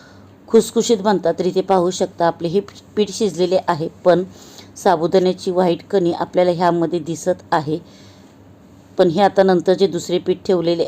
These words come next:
आहे ते दहा मिनटानंतर तसेच झाकून मी पंधरा मिनटं ठेवले होते. तर हे जे पीठ फक्त फोडून आपल्याला इथे हाताला तेल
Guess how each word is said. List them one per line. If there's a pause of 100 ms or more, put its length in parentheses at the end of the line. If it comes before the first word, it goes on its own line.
(100)
आहे
ते
दहा
मिनटानंतर (100)
तसेच
झाकून
मी (500)
पंधरा
मिनटं
ठेवले
होते. (460)
तर
हे
जे
पीठ
फक्त (100)
फोडून
आपल्याला (480)
इथे (640)
हाताला
तेल